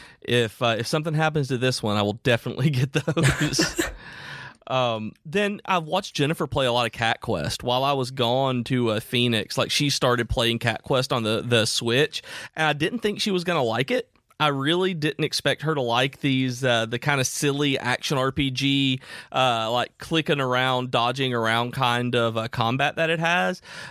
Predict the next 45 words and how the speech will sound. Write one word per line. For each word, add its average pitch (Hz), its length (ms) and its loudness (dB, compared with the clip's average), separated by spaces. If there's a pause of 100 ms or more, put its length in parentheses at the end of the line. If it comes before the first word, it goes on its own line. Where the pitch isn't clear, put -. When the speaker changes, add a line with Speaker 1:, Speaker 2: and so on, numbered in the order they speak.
Speaker 1:
But 156 480 0
she - 300 0
really 185 460 0
has 214 380 0
fallen 175 380 0
into 185 440 0
it. 127 200 0
And 147 180 0
so 151 280 2
at - 80 -2
night, 156 320 0
a - 20 -2
lot 131 220 2
of 135 80 -6
times, 135 440 0
I'm 143 140 -2
just 151 200 0
sitting 165 220 0
around 151 300 0
watching 147 360 0
her 160 120 2
play 156 180 0
Cat 123 300 0
Quest, 196 460 -2 (340)
and 220 140 2
it 196 60 -6
just - 180 -2
makes 214 200 0
me 208 140 0
really 175 300 2
happy, 139 580 0 (320)
uh, 151 380 2
to 160 140 -2
see 156 520 0
that, 123 420 0
uh, 123 300 2
that 127 180 -4
she's 147 220 0
falling 151 400 0
into, 143 600 0
to 151 280 0 (140)
different 180 400 -2
kinds 147 500 0
of 120 220 -2
games 135 600 0